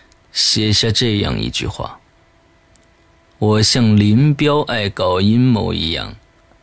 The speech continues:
爱着你。”写完了信，张巡打开抽屉拿邮票。自从有了电子邮件之后，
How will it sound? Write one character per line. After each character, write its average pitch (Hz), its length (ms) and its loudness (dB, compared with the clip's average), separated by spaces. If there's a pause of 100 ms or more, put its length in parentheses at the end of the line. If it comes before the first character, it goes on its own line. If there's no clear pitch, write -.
(160)
爱 107 280 -2
着 - 180 -6 (120)
你。” - 60 -20 (1700)
写 - 300 0
完 113 180 4
了 139 120 4
信， 110 260 4 (220)
张 147 260 4
巡 135 280 2
打 98 340 -2
开 131 180 -2
抽 143 300 0
屉 139 160 -2
拿 98 260 0
邮 110 180 0
票。 - 300 -10 (460)
自 208 260 4
从 160 260 4
有 107 160 2
了 110 140 2
电 120 340 2
子 98 200 0
邮 104 180 2
件 120 240 2
之 104 160 0
后， 101 260 -2